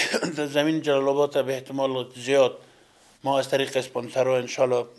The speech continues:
کارش انجام می‌دیم. ما دو زمین یا سه زمین، یکی زون مرکز و یکی هم شمال شرق و جلال آباد که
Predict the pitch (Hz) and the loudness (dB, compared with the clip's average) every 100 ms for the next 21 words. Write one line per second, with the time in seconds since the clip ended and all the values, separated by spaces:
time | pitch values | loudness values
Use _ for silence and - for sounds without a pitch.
0 | _ - - 131 127 123 117 117 135 147 | _ -12 0 0 0 -2 -2 -2 -2 -2
1 | 143 165 165 160 - _ _ _ _ _ | -6 -6 -6 -10 -20 _ _ _ _ _
2 | _ - 139 139 147 160 156 160 156 156 | _ -12 -8 -4 2 2 2 -4 0 0
3 | 156 156 139 - - 135 135 135 139 135 | 0 -2 -4 -4 -4 -4 -4 -4 -4 -6
4 | 131 131 127 123 123 101 123 123 120 120 | -4 -4 -4 -4 -4 -8 -8 -6 -4 -6
5 | - 143 143 - - _ _ _ - _ | -2 0 0 -2 -18 _ _ _ -20 _
6 | _ _ 120 123 127 131 139 131 127 - | _ _ -4 0 -2 0 0 0 0 -4
7 | 127 120 117 - 143 143 - - _ _ | -4 -4 -4 4 4 4 -2 -20 _ _
8 | - 117 123 120 117 110 123 117 117 120 | -14 -6 -2 -2 -4 -6 -4 -2 -2 -2
9 | 135 135 135 - 131 | -2 -4 -8 -6 -8